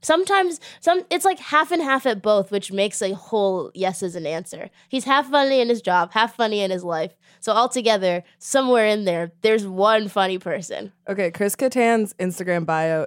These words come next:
Speaker 2: is comedian slash actor, comma, movie and T V actor, comma, writer, period. Stand-up comic, comma, S N L alum, period, period,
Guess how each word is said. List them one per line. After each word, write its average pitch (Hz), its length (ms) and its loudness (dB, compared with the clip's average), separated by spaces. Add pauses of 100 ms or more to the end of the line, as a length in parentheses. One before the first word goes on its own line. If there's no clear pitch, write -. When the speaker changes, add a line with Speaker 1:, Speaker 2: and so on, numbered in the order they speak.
Speaker 2:
is 151 340 -4
comedian 190 460 0
slash 170 320 -4
actor, 147 600 -10
comma, 160 360 -4
movie 214 380 0
and 196 160 -2
T 202 160 -6
V 220 260 -2
actor, 131 560 -6
comma, 151 420 -8
writer, 147 520 -6 (100)
period. 156 460 -4 (240)
Stand-up 220 460 0
comic, 190 580 0
comma, 170 480 -2 (100)
S 180 180 0
N 196 120 2
L 185 200 4
alum, 160 360 -2 (240)
period, 226 360 4
period, 165 520 0